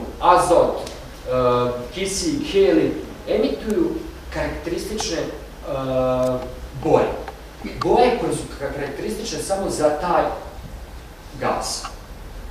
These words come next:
Ako nešto je karakteristično za taj gas, zbog čega imamo uopšte, ovaj, takav spektar boja? Evo ovdje, da-, dakle, imamo nekoliko takozvanih, um, spektralnih,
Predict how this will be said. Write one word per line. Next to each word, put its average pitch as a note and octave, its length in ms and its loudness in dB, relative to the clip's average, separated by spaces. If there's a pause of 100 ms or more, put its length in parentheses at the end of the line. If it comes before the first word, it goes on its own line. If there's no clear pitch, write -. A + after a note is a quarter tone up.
(220)
Ako F3+ 220 0
nešto C4+ 340 4
je A#3 80 4
karakteristično G#3+ 600 0
za G3 120 6
taj G3+ 260 4
gas, - 260 2 (300)
zbog - 200 -2
čega E4+ 240 6
imamo C#4+ 380 4
uopšte, - 400 6 (300)
ovaj, D#3 300 6 (680)
takav - 420 6
spektar - 300 4 (140)
boja? - 340 2 (300)
Evo - 160 2
ovdje, - 460 6
da-, F3+ 280 4
dakle, - 280 0
imamo G3 420 2 (280)
nekoliko E3+ 420 2
takozvanih, C#3+ 680 -2 (640)
um, A2+ 300 -2 (1800)
spektralnih, F#3 760 0